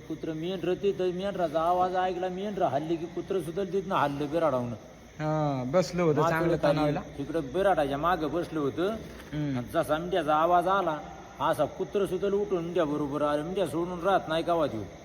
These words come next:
Speaker 2: हां, मग
Speaker 1: आणि
Speaker 2: काय.
Speaker 1: जर मेंढ्या कुठं चुकल्या,
Speaker 2: हम्म.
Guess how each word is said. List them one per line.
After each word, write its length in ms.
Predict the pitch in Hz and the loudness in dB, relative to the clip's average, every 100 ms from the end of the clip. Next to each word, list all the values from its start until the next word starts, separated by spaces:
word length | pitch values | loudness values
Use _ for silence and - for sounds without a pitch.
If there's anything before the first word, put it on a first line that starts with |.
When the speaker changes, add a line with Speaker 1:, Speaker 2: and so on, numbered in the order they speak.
| - - | -16 -8
Speaker 2:
हां, 380 | 135 139 135 127 | -4 -2 -4 -4
मग 180 | 120 | -6
Speaker 1:
आणि 80 | 135 | -6
Speaker 2:
काय. 160 | 131 175 | 0 0
Speaker 1:
जर 60 | |
मेंढ्या 220 | 180 196 202 | 0 0 0
कुठं 240 | 214 196 | 2 0
चुकल्या, 480 | 175 196 190 208 170 | 0 -2 -2 2 2
Speaker 2:
हम्म. 460 | 151 - - 160 | 0 -8 -8 -6